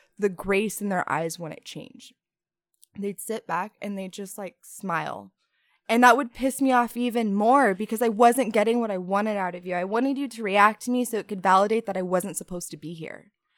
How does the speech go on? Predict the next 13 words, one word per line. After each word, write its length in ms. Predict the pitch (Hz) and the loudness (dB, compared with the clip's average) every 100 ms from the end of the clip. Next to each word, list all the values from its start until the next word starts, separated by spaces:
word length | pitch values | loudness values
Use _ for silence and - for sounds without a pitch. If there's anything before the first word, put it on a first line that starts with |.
| _ _ - | _ _ -4
And 140 | 208 | -2
had 160 | 208 - _ _ 180 | -2 -6 _ _ 2
anybody 500 | 214 269 254 262 214 | 4 4 4 0 0
done 240 | 170 202 | 0 2
that, 340 | 254 285 269 _ 208 | 2 2 -2 _ -10
I 60 | |
don't 320 | 185 214 214 226 | 0 2 2 2
know 280 | 202 214 | 2 2
that, 220 | 202 185 - | 0 -4 -6
like, 460 | 180 - - - _ _ _ _ _ _ _ _ | -8 -8 -12 -20 _ _ _ _ _ _ _ _
I 120 | - 202 | -6 -4
would 200 | 196 196 | -4 -6
have 160 | 180 | -10